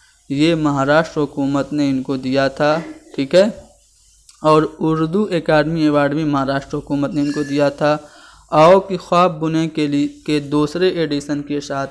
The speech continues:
पर सोवियत लैंड नेहरू अवार्ड उन्नीस सौ तिहत्तर में इनको मिला था। देखिए, साहिर से मुताल्लिक बहुत सारे अकवाल भी हैं, जिसमें मैं आपको यहाँ पे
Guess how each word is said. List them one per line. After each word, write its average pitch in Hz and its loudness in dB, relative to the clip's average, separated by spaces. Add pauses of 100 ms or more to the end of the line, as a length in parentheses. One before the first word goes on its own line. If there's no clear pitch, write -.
पर 180 -2 (420)
सोवियत 170 0
लैंड 165 -2
नेहरू 156 0
अवार्ड 151 2 (220)
उन्नीस 151 0
सौ 156 -2
तिहत्तर 143 -4
में 160 -4
इनको 143 -6
मिला 139 -4
था। 135 -2 (680)
देखिए, 151 -2
साहिर 165 0
से 190 -4
मुताल्लिक 170 -2
बहुत 165 -2
सारे 160 -4
अकवाल 156 -2
भी 156 -4
हैं, 180 -2 (420)
जिसमें 143 -6
मैं 160 -2
आपको 147 -2
यहाँ 147 -2
पे 180 2